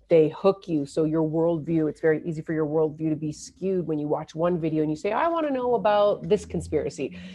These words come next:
And then you're fed six more documentaries about that. And then not, maybe you started off in a really reputable source and now you're down maybe <laughs> like in the dark web and you don't know what you're watching.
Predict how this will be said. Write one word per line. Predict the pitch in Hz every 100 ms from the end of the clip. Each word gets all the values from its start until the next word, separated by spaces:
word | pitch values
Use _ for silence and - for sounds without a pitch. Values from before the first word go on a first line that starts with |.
| -
And | 180 185
then | 190 190
you're | 170
fed | 165 - 175 143
six | - 190 -
more | 175 170 160 151 - _ _ _ _ -
documentaries | 160 156 160 156 151 147
about | 147 151 147
that. | 147 143
And | 160 156
then | 156 156 156
not, | 151 151 - _ -
maybe | 180 175
you | 165
started | 151 - 160 156
off | 160 160
in | 156
a |
really | 147 151 151
reputable | 147 - 180 156 139
source | - 170 156 -
and | 147
now | 147 147
you're | 147
down | 147 147 147 151
maybe | 147 143
<laughs> | 165
like | - -
in | 233 -
the | 208
dark | - - 185 185
web | 185 180 185 180
and | 180
you | 185
don't | 180 175
know | 170
what | 175 107
you're | 165
watching. | 156 175 -